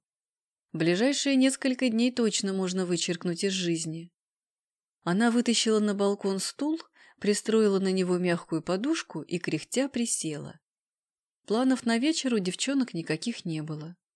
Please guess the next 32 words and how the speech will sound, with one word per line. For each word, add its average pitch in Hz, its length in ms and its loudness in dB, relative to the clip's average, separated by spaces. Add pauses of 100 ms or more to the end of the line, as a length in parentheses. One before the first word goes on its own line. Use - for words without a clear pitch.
(520)
«В 175 100 -4
лучшем 233 360 2
случае, — 165 640 0 (220)
думала 170 380 0
Настя, — 175 540 -2 (320)
удастся 277 420 2
вытянуть 240 420 0
Нинку 330 280 0
немного 233 380 2
прогуляться». 226 800 -2 (960)
Но 226 160 0
встретить 254 480 0
в - 40 -16
таком 226 300 0
состоянии 208 720 0
своего 165 520 -2
принца 160 640 -4 (340)
девушке 254 500 -2
хотелось 220 600 0
меньше 233 400 0
всего. 147 520 -6 (1000)
И 196 100 0
тут 330 260 0
она 220 240 2
увидела 285 480 2
шагающего 226 760 0
мимо 185 340 0
их 160 160 -2
корпуса 277 580 -2
одного 180 460 -2
старого 214 420 -2
знакомого. 165 800 -2